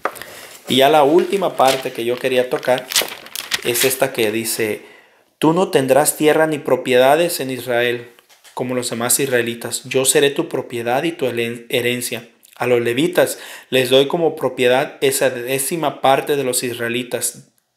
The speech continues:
que deben entregar de sus productos en pago del servicio que prestan en la tienda del encuentro". ¿Cómo nos critican las otras religiones que porque nosotros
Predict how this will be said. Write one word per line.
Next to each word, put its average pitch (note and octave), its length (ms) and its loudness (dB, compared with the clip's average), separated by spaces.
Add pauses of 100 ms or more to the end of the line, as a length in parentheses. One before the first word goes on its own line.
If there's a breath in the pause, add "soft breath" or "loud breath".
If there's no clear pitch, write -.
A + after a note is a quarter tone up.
(920)
que B2 200 2
deben G3 520 4
entregar D3 680 2 (360 loud breath)
de C3+ 100 2
sus - 200 -4
productos B2+ 680 0 (380 loud breath)
en D3+ 300 2 (180)
pago D#3+ 600 4
del E3+ 220 -2
servicio C#3+ 960 -4
que B2+ 160 0
prestan C#3 640 0
en B2 80 -6
la A#2+ 160 -8
tienda B2 440 -6
del A#2+ 140 -6
encuentro". A#2 800 -10 (880 loud breath)
¿Cómo D#3 400 0
nos B2+ 180 -2
critican C3 480 -4
las B2+ 140 -2
otras C3 240 -4
religiones C3 520 -6
que B2+ 100 -6
porque A#2+ 300 -8
nosotros B2+ 800 -4